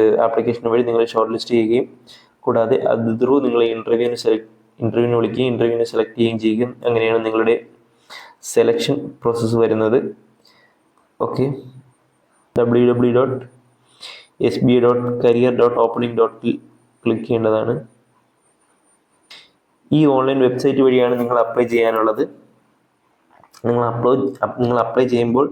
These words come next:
ഈ എല്ലാ ഡി-, ഡോക്യുമെന്റ്സും നിങ്ങൾ കൃത്യമായി തന്നെ നിങ്ങളുടെ കയ്യിൽ ഉണ്ടായിരിക്കണം. ഇത് through വേണം നിങ്ങൾക്ക് അപ്ലൈ ചെയ്യാൻ സാധിക്കുന്നത്. ലിങ്കിൽ ക്ലിക്ക് ചെയ്ത് കഴിയുമ്പോൾ നിങ്ങൾക്ക് ഇങ്ങനെ ഒരു ഇന്റർഫേസിലോട്ട് കടന്നു വരും. അതിൽ നിങ്ങൾ നേരെ താഴെ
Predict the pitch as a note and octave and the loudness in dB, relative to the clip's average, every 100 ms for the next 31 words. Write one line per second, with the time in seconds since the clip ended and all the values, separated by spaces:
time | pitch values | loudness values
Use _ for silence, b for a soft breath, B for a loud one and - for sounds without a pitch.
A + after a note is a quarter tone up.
0 | B B B B A#2+ C3 A#2+ B2 C3 A#2 | B B B B 0 2 4 2 2 -2
1 | - - A2+ - A#2 A2 - A2+ - _ | -2 2 2 2 -2 -2 -4 -6 -8 _
2 | _ _ - B2 A#2+ A#2+ A2+ - B2 A#2+ | _ _ -4 -2 -2 -2 -6 -2 0 2
3 | B2 A#2+ A2+ A2+ A#2 A#2 A2+ A2 A2+ G#2+ | 2 0 2 2 4 4 2 2 0 0
4 | A2 C3 - b b b b b b _ | -4 -8 -10 b b b b b b _
5 | _ - C3+ C#3+ C3 B2+ B2 C#3 B2+ B2 | _ 0 2 2 2 2 0 0 0 0
6 | B2+ B2 B2 A#2+ A#2+ A#2+ A2 A2+ A2+ A2+ | -2 0 2 2 0 0 0 0 0 0
7 | D3 - - _ - C3+ C3 D3 C#3+ C3+ | -2 -6 -18 _ -2 0 2 2 2 0
8 | C3+ C#3 C#3 C3 B2+ B2+ C3+ C3 B2+ B2 | 0 0 2 2 2 0 0 -2 -6 -6
9 | B2+ B2+ B2 B2 B2+ B2+ B2+ B2 B2+ B2 | -8 -4 -2 0 0 0 -2 0 0 0
10 | A#2 A#2 A2 A#2 - B B B _ A#2+ | 0 2 0 -2 -12 B B B _ -2
11 | C3 B2 B2+ B2 A#2 A#2 B2 A#2+ - _ | 0 0 0 2 2 2 2 -2 -8 _
12 | _ _ - A#2+ B2 | _ _ 0 2 2